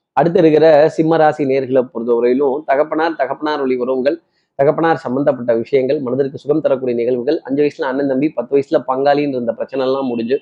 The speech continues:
குலதெய்வ வழிபாடுகள், எல்லா தெய்வத்தினோட நிகழ்வுகள், "இப்போதைக்கு இது நடக்கட்டும், அதுக்கப்புறம் பேசிக்கலாம், நம்ம சண்டை சச்சரவை பார்த்துக்கலாம், வச்சுக்கலாம், எடுத்துக்கலாம், குத்திக்கலாம்" அப்படின்னு சொல்ல வேண்டிய நிர்பந்தங்கள் நிறைய இருக்கும். பவுடர், பர்ஃப்யூம், காஸ்மெட்டிக்ஸ் இதற்கான விரயங்கள் அப்படிங்கிறது கொஞ்சம் இருந்துகிட்டு தான் இருக்கும்.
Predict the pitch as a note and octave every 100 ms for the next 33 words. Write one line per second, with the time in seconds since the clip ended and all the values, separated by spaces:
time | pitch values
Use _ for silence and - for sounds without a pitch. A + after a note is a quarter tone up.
0 | _ _ _ E3 E3 E3+ D3 B2+ C#3+ C#3+
1 | C3+ D#3 B2+ D3 D3 D3 D#3 D3 B2+ B2
2 | B2+ D3+ C3+ - D#3+ E3 E3+ C#3 C3+ D3+
3 | E3 C3 B2+ C3 E3 E3 D3 C#3 C3+ C3
4 | C3 A#2+ A#2 B2 C3+ C3 B2 A#2 A2 -
5 | C3 C3+ B2 B2 A#2+ A2 - B2 B2 A#2
6 | B2 B2 A#2 A#2+ _ _ _ C#3+ C#3 C3
7 | C3 A2+ A2+ C#3+ C#3 B2+ C#3+ C3+ A#2 G#2+
8 | A2 B2+ C#3 A2 B2 A#2+ G#2+ B2 A2+ A2+
9 | C#3+ _ _ _ C#3+ D#3+ E3+ D#3+ C#3+ C#3
10 | D#3+ D#3+ C#3 C#3+ D#3 C#3+ D3 C3+ A#2+ A#2
11 | A2 A#2 C#3 D#3+ D#3 D3+ B2 A2+ B2 A#2+
12 | G#2 C#3 F3+ A#2 A2 A#2 C3+ C3 B2 C3
13 | B2+ A#2 C#3+